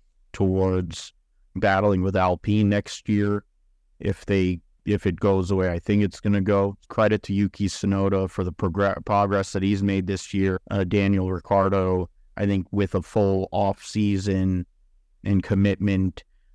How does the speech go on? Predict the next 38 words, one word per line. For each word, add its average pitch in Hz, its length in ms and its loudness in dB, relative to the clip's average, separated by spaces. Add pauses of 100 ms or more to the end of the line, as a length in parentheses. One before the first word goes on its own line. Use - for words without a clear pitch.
(140)
and 101 180 2
knowing 98 300 2
that 92 160 0
he's 98 220 -2
gonna 98 180 0
be 98 180 0
in 95 120 2
the 92 80 0
seat - 320 -2
for - 160 -4
the 92 140 0
whole 98 220 0
year, 95 480 -2 (360)
we'll 95 180 0
get 95 220 0
to 90 100 0
see, 98 580 -2 (300)
maybe 98 440 2
we'll 95 180 0
see 101 500 -2 (480)
the 101 140 0
old 98 220 0
Danny 98 340 2
Rick 98 280 0
come 104 240 0
back 95 300 -2
out, 101 320 -2 (560)
the 92 120 0
last 95 500 -2
of 90 140 0
the 90 340 -2
late 98 300 0
breakers 95 600 0
and 95 120 2
the 90 40 -2
whole 92 340 -2
thing 95 260 2
there. 92 460 0